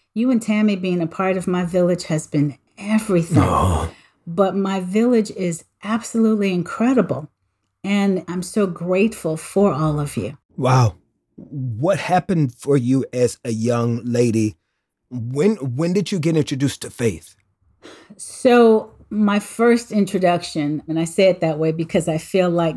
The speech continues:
Speaker 1: there's, you know, an ebb and flow, our relationship with faith. Because if it's not, then it gets stale. And don't nobody want stale faith and stale
Speaker 2: Yeah.
Speaker 1: worship. And we ain't doing
Speaker 2: No
Speaker 1: stale.
Speaker 2: doubt.
Speaker 1: But my first intro, I was fourteen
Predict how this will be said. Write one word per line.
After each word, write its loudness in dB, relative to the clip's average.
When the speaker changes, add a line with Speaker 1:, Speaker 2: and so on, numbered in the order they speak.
Speaker 1:
there's, 0
you 0
know, 4
an 0
ebb 2
and 4
flow, 0
our 2
relationship 0
with -4
faith. 0
Because 2
if 4
it's -2
not, 4
then 2
it -18
gets 0
stale. 2
And 0
don't 2
nobody 2
want -2
stale 0
faith 0
and -4
stale 2
Speaker 2:
Yeah. -2
Speaker 1:
worship. 0
And 0
we 2
ain't 2
doing 4
Speaker 2:
No -2
Speaker 1:
stale. 4
Speaker 2:
doubt. -6
Speaker 1:
But 4
my 4
first 0
intro, 4
I 2
was 0
fourteen 2